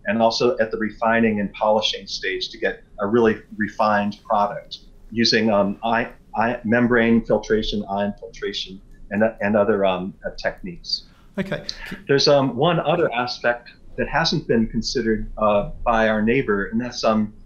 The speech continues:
Speaker 1: pre-processing. And so these clays, um, I don't, I'm gonna go into a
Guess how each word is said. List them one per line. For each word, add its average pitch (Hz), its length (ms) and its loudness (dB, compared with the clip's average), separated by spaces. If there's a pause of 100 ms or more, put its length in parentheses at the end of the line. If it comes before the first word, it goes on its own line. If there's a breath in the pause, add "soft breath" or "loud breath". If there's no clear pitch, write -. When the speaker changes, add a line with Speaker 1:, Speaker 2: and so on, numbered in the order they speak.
(220)
Speaker 1:
pre-processing. - 920 -2 (540 loud breath)
And 123 140 0
so 160 140 4
these 143 200 2
clays, 170 760 0 (180)
um, 110 400 2
I 113 80 4
don't, 123 180 2 (540)
I'm 117 100 0
gonna 123 140 4
go 123 140 4
into 117 180 2
a 123 60 2